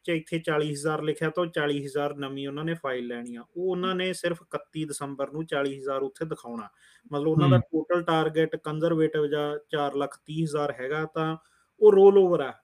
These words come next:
Speaker 1: ਨਵੀਆਂ ਫਾਈਲਾਂ ਲੱਗ ਜਾਣਗੀਆਂ, ਉਹ ਅਗਲੇ ਸਾਲ 'ਚ ਚੱਲ ਜਾਣਗੀਆਂ। ਪਿਛਲੀਆਂ 'ਚੋਂ ਆ ਕੇ ਉਹਨਾਂ ਨੇ ਇਕੱਠਾ ਜੋੜ ਕਰਕੇ ਜੇ ਆਪਣੇ ਕੋਲੇ ਕਰਕੇ ਆਪਾਂ ਨੂੰ ਕਹਿ ਦੇਣਾ ਜੀ ਚਾਰ ਤੀਹ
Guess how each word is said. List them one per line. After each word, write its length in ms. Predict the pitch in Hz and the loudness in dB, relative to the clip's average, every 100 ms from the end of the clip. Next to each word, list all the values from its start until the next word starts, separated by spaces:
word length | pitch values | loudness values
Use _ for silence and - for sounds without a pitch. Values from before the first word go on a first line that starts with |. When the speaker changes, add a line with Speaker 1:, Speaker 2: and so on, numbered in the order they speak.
| - | -10
Speaker 1:
ਨਵੀਆਂ 360 | 160 160 170 175 | -4 0 2 0
ਫਾਈਲਾਂ 340 | 170 160 160 | 0 0 0
ਲੱਗ 140 | 151 147 | -2 -2
ਜਾਣਗੀਆਂ, 580 | 156 170 175 175 175 165 | -2 -2 -2 -2 -2 0
ਉਹ 200 | 156 139 | 0 -2
ਅਗਲੇ 220 | 135 139 | -2 -4
ਸਾਲ 280 | - 131 135 | -4 -6 -6
'ਚ 120 | 147 | -6
ਚੱਲ 240 | 156 156 | -4 -2
ਜਾਣਗੀਆਂ। 500 | 165 170 165 160 151 - _ _ _ - _ - | -2 -2 -2 -4 -6 -12 _ _ _ -20 _ -6
ਪਿਛਲੀਆਂ 400 | 175 160 165 165 | -4 -2 0 0
'ਚੋਂ 160 | 170 156 | 2 0
ਆ 120 | 147 | 0
ਕੇ 140 | 156 | 0
ਉਹਨਾਂ 200 | 156 165 | -2 0
ਨੇ 60 | 170 | -2
ਇਕੱਠਾ 360 | 160 - 151 | -4 -6 -6
ਜੋੜ 280 | 139 143 139 | 0 0 0
ਕਰਕੇ 480 | 139 143 135 - 147 | -2 -6 -6 -6 -4
ਜੇ 100 | 151 | -2
ਆਪਣੇ 280 | 143 143 139 | -4 -6 -8
ਕੋਲੇ 240 | 147 139 | -4 -4
ਕਰਕੇ 300 | 139 131 143 | -4 -8 -8
ਆਪਾਂ 180 | 139 135 | -10 -10
ਨੂੰ 100 | 131 | -12
ਕਹਿ 160 | 127 131 | -8 -8
ਦੇਣਾ 200 | 147 143 | -6 -8
ਜੀ 160 | 147 | -10
ਚਾਰ 260 | - 127 117 | -10 -10 -10
ਤੀਹ 260 | - 143 | -12 -14